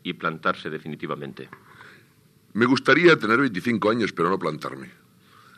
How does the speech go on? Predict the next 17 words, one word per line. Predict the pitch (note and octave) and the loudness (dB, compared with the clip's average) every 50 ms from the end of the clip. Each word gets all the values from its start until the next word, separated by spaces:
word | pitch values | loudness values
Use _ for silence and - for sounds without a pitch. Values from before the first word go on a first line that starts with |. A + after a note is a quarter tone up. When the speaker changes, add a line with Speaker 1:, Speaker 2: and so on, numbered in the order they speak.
| - _ - | -20 _ -6
Speaker 2:
No | F#2 A2 A#2+ B2 | -2 0 2 4
hay | B2 A#2+ G#2+ | 4 4 4
nada | G2+ G2 G2+ G#2+ G2+ A2 A2+ G#2 - | 4 4 4 4 4 2 2 2 0
más, | - E2+ F2+ F2+ F#2 F#2 F2+ E2+ E2 D#2 - - - - | 0 0 2 4 4 4 4 4 4 2 0 -4 -6 -6
eh, | C#2+ C#2 B1+ G#1 G#1+ A#1+ | -8 -8 -8 -10 -10 -12
doloroso | A1+ C#2 C#2 F2 E2 D#2 D2+ D#2+ F#2 F#2+ - - - F#2+ G#2+ | -14 -4 0 0 2 2 4 4 2 2 2 0 -2 -4 -4
ni | G2+ D#2 | -4 -6
nada | C#2+ D#2 D#2 D#2 D2 C#2 C2+ B1 A1 G#1+ | -6 -4 -4 -4 -4 -4 -6 -8 -10 -8
más | B1+ D#2 E2+ D#2 - | -6 -6 -6 -4 -6
amargo | D2+ C#2+ D#2 D#2+ D#2+ C#2+ C#2 C#2 C#2 D#2+ F#2+ F#2+ - - - - - - - - - - - - _ _ _ _ | -4 -2 -2 -2 -2 -2 -4 -6 -6 -6 -8 -8 -8 -14 -20 -20 -20 -20 -20 -20 -20 -20 -20 -20 _ _ _ _
que | - E2 E2 E2 E2 D#2 D2+ D2+ D2 C#2+ C2 B1+ B1 | -4 -2 0 2 2 2 2 0 -2 -2 -4 -4 -4
el | C2+ C#2 C2+ | -4 -4 -6
joven | - - F2+ E2+ E2 D#2 D2 C#2+ | -4 -2 0 0 0 0 -2 -4
a | C#2 B1 | -8 -8
forciori. | - E2 D#2 - - A#2 F#2 C#2 B1 - - - - - _ _ _ _ _ _ _ - - - - - - _ - | -8 -8 -10 -8 -4 -4 -2 -2 -2 -4 -8 -12 -18 -20 _ _ _ _ _ _ _ -20 -20 -20 -20 -20 -20 _ -8
Yo | E2 G#2+ C3 B2+ - | -2 -2 -2 0 0
creo, | G#2 F#2+ F#2+ G2+ A2 A#2 G2+ | 0 2 2 2 2 0 -2